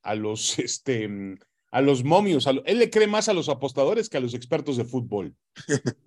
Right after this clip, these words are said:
Speaker 1: Y los expertos de fútbol corremos el riesgo, y tienes razón, ¿no? Corremos el riesgo de hablar con cierta, mm, no sé si, si, si, mm, eh, n-, cierto tema que nos, que, que nos aleje
Speaker 2: ¿Soberbia?
Speaker 1: de una objetividad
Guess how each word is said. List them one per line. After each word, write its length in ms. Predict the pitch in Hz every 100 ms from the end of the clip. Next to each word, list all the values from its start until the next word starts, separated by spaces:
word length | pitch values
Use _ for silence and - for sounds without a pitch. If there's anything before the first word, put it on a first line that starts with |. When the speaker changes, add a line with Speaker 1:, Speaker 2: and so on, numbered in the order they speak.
| -
Speaker 1:
Y 60 | 165
los 140 | 160
expertos 340 | 185 - 220 208
de 100 | 196
fútbol 460 | 202 175 202 202
corremos 760 | - 156 156 147 175 220 214 -
el 120 | 160
riesgo, 340 | 147 165 180 180
y 60 |
tienes 240 | 185 214 185
razón, 380 | 160 170 202
¿no? 200 | 120 165 185 - - _
Corremos 560 | - 170 170 214 226 202
el 120 | 190
riesgo 440 | 160 180 196 180 196
de 100 | 165
hablar 440 | 147 156 170 175
con 220 | 175 156
cierta, 640 | 131 - 180 170 165 170 151
mm, 300 | 135 120 - _ _ _ _
no 220 | 202 247
sé 260 | 240 226 220
si, 420 | 220 190 147 123
si, 600 | 120 147 131 123 113 107
si, 420 | - - 123 117
mm, 260 | 113 110 104 - _ _ _ -
eh, 260 | 107 101 92
n-, 300 | 147 151 131
cierto 400 | - 208 190 185
tema 340 | 190 190 185
que 140 | 175 151
nos, 320 | 139 - -
que, 180 | - 120
que 140 | 151
nos 160 | 143 143
aleje 220 | 151 117
Speaker 2:
¿Soberbia? 240 | 113 139
Speaker 1:
de 100 | 160
una 120 | 214 233
objetividad 760 | - - 156 143 143 165 208